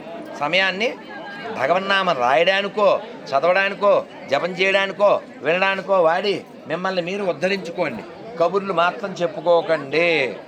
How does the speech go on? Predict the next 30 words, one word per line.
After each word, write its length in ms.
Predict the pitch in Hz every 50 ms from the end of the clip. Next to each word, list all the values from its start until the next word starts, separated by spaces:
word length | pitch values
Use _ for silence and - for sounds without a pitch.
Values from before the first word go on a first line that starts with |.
| - - - - - - - -
అర్థమైందా? 440 | 127 147 180 190 196 202 214 226 208 185 - - - -
అలాగే 300 | 139 170 185 190 190 185
జుట్టుకు 320 | 156 151 170 185 214 190 196
రంగు 280 | 175 170 175 190 190
కూడా 200 | 185 196 190 185
వేయకండి. 500 | 175 165 170 175 165 175 160 147 120 101 - - - - - - - 131
జుట్టు 200 | 165 170 - 180
రంగు 180 | 190 190 190 190
ఎత్తే 280 | 190 196 190 - 202
ఏమవుద్దో 300 | 185 185 190 190 175 190
తెలుసా? 380 | 185 180 185 185 156 202 233 262 - - - - - 139
అద్దంలో 320 | 151 147 160 190 196 196
చూసుకుని, 400 | 185 165 175 170 - - 196 196 220 - - -
"అందంగా 720 | 139 156 165 175 175 156 156 156 151 156 147 135 127 127
లేనా?" 380 | 123 117 110 104 101 110 120 117 117 123 - - - - - -
అసలు 200 | 147 147 151 160
ఏం 140 | 165 160 147
సాంగులు 380 | 131 - 151 156 170 170 165 160
వేస్తాం? 280 | 147 - - - - - - - - - -
నీ 120 | 131 156 165
పిండా 340 | 156 151 160 - 175 185 185
కూడా 180 | 165 190 185
అందం 140 | 180 170 156
ఎవరికి 240 | 151 160 170 170 160
కావాలి? 380 | 190 190 196 196 208 214 196 - - - -
అరవై 200 | 135 143 160 160
ఐదు 180 | 160 151 151 156
వచ్చాక, 280 | 156 156 - 185 175 185
చచ్చిపోయే 460 | 185 - 151 147 - 131 175 180 175
ముందు. 440 | 180 180 185 185 196 202 196 196